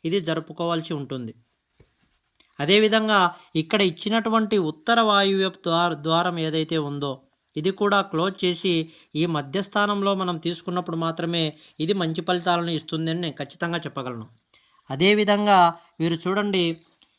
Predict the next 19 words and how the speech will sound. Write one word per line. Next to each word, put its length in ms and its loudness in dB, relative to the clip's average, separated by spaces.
ఈ 100 4
గదికి 300 0
టోటల్ 380 0
కూడా 300 4
దక్షిణ 340 -2
మధ్యస్థానంలో 760 0
టాయిలెట్ 460 -2
నిర్మాణం. 400 -4
ఇది 120 -2
బ్రహ్మాండంగా 680 0
ఉంటుంది, 480 0
ఇందులో 340 2
ఎలాంటి 460 0
మార్పు 340 -4
కూడా 240 -2
ఉండదు. 340 -4
అదేవిధంగా 580 4
మీరు 280 2
చూడండి, 400 4